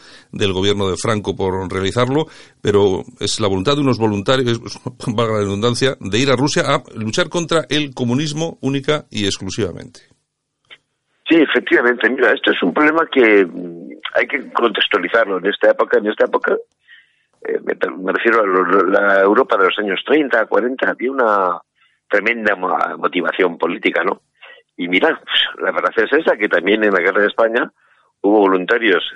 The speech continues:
Speaker 2: en este caso, en las ligas internacionales, que
Speaker 1: Claro.
Speaker 2: pusieron su ideología, eh, por delante y se vinieron a una guerra que podríamos decir no era la suya, pues por sus ideas, ¿no? Eh, este caso es exactamente, eh,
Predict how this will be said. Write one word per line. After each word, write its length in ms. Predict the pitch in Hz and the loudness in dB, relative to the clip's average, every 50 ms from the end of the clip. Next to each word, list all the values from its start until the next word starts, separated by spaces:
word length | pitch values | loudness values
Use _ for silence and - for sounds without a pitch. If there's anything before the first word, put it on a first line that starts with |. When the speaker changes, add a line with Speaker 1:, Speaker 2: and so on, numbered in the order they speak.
| - - | -14 -10
Speaker 2:
en 140 | - 87 90 | -6 -6 -6
este 200 | 90 - - - | -4 -4 -4 -2
caso, 460 | - 113 123 - - 95 80 - _ _ _ _ _ _ _ _ _ _ _ | 0 -2 -2 0 0 -2 -2 -4 _ _ _ _ _ _ _ _ _ _ _
en 220 | - 87 87 87 | -8 -6 -4 -2
las 100 | 92 90 87 | -2 -2 -2
ligas 220 | 92 92 95 98 | -2 -2 -2 -4
internacionales, 720 | 107 107 101 110 113 120 117 - 123 123 139 147 180 - - - | -2 -2 -2 0 0 0 0 0 0 0 2 2 0 0 0 0
que 140 | - 104 | 0 0
Speaker 1:
Claro. 360 | 95 90 80 - - - - - - - - _ | 0 -2 -6 -10 -10 -12 -12 -16 -20 -20 -20 _
Speaker 2:
pusieron 400 | - 104 104 - 107 98 104 110 104 | -6 -4 -2 0 0 0 2 0 0
su 140 | - - 110 | 2 2 2
ideología, 580 | 98 92 92 92 90 - 151 151 180 190 233 - _ - - - - - - - - - _ _ _ _ | 2 4 2 2 0 0 2 2 4 2 2 0 _ -12 -20 -20 -20 -20 -20 -20 -20 -20 _ _ _ _
eh, 520 | - 107 107 104 98 95 92 92 90 90 - - | 0 2 4 4 4 6 6 6 6 4 2 2
por 160 | - 98 101 | 0 0 2
delante 420 | 123 151 170 180 180 - 202 208 202 156 | 2 2 2 0 0 2 2 2 2 4
y 160 | 131 127 117 117 - - | 2 2 2 2 0 0
se 80 | 123 | 0
vinieron 340 | 110 110 110 135 165 165 147 | 0 0 0 2 2 2 4
a 40 | 127 | 4
una 200 | 117 117 117 113 | 4 4 2 2
guerra 320 | 117 135 - 123 101 87 - - | 2 2 2 2 0 0 -4 -6
que 120 | - - - | -8 -10 -6
podríamos 380 | - - 87 - 98 98 98 | -4 -4 0 0 0 0 0
decir 260 | - - - - 101 90 - - - | -2 -4 -2 -2 -2 -2 -4 -10 -4
no 160 | 92 90 92 | 0 2 2
era 100 | 85 85 | 4 4
la 120 | 85 87 | 4 2
suya, 420 | - - 160 156 151 175 180 180 - _ _ _ _ _ _ - _ _ _ _ _ _ _ | 2 2 2 4 4 2 0 -2 -4 _ _ _ _ _ _ -20 _ _ _ _ _ _ _
pues 180 | - 98 90 | -4 -4 -2
por 160 | - - 98 - | 0 -2 -2 -2
sus 160 | - 98 87 - | -2 -4 -2 0
ideas, 260 | 101 95 98 87 85 78 | 2 2 4 4 2 2
¿no? 220 | - 123 - - _ _ _ - - - - - - _ | 0 -4 -6 -6 _ _ _ -10 -10 -10 -12 -16 -4 _
Eh, 200 | - 156 160 - | 2 2 4 4
este 220 | - 135 - - - | 2 0 0 0 -2
caso 500 | - - 247 - - - - - 202 190 | 0 -2 -2 0 0 0 2 4 4 4
es 80 | 196 - - | 2 2 -2
exactamente, 840 | - - 165 - - 165 165 170 165 156 - - 156 151 143 - - - | -4 -4 -2 -2 -2 0 0 0 -2 0 2 4 4 4 4 4 2 0
eh, 480 | 120 120 117 113 107 107 101 95 90 | 0 0 2 4 4 4 4 2 0